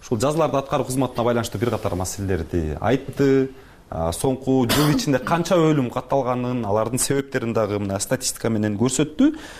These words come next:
Ушул Абдылдаевдин окуясы жана ошого окшогон окуялардан кийин жазаларды аткаруу кызматына мындай, а, сын пикирди, э, жаратып атат. Э, анткени маркумдун жакындары анын саламаттыгы жакшы болгонун айтып, эмнеликтен отуз биринчи түзөтүү мекемесине которулганын дагы кызыгып жатышат. Анан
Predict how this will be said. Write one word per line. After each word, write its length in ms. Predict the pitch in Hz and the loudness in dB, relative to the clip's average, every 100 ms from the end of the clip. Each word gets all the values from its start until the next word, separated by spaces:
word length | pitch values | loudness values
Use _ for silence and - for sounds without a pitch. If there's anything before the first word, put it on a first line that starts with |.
| - - | -16 -2
Ушул 200 | - 160 | 2 4
Абдылдаевдин 760 | 175 240 226 208 208 185 180 | 4 4 4 2 2 2 2
окуясы 640 | 165 170 175 156 - 156 147 | 0 2 2 2 -2 -2 0
жана 180 | 135 127 | 2 0
ошого 220 | - 151 | 2 0
окшогон 260 | - 131 123 | 0 0 0
окуялардан 540 | - 143 131 123 104 | 2 0 2 0 -2
кийин 300 | 123 160 202 | 0 4 4
жазаларды 360 | 143 156 151 131 | 4 2 2 0
аткаруу 320 | - 147 123 | 0 -2 0
кызматына 420 | 123 135 - 190 | 0 0 0 -2
мындай, 340 | 208 220 214 - - - - - - | 0 2 2 0 -10 -10 -14 -16 -10
а, 160 | - | -8
сын 280 | - - 196 190 | -2 2 4 2
пикирди, 560 | 156 143 113 101 73 - - | -4 -2 0 0 -2 -4 -16
э, 320 | - 82 82 80 | -10 -8 -4 0
жаратып 300 | 120 131 151 | 0 0 0
атат. 340 | 165 247 - - 104 | 0 -2 -4 -14 -8
Э, 240 | 87 87 | -2 0
анткени 380 | 95 120 190 208 | 0 2 2 4
маркумдун 480 | 143 160 - 190 170 | 4 2 0 0 2
жакындары 460 | 165 185 175 170 | 0 0 0 2
анын 160 | 147 151 | 2 2
саламаттыгы 480 | - 151 139 - 117 | 0 0 -2 -4 -2
жакшы 220 | 127 - | -2 0
болгонун 300 | 170 165 165 | 0 2 2
айтып, 240 | 151 147 135 - - - - | 0 0 -4 -6 -20 -14 0
эмнеликтен 720 | 117 175 202 190 180 240 254 185 | 2 6 6 6 2 2 4 4
отуз 260 | 151 - | 2 0
биринчи 420 | 170 180 180 - | 2 2 2 0
түзөтүү 320 | 156 156 147 139 | 0 2 2 2
мекемесине 480 | 131 131 127 - 113 | 2 2 0 0 -2
которулганын 600 | 131 160 160 151 139 117 | -2 2 2 4 2 0
дагы 300 | 104 98 87 | -2 -2 -4
кызыгып 260 | - 113 110 | -4 -6 -2
жатышат. 360 | 113 - 107 - | -2 -2 -4 -2
Анан 180 | 107 | 0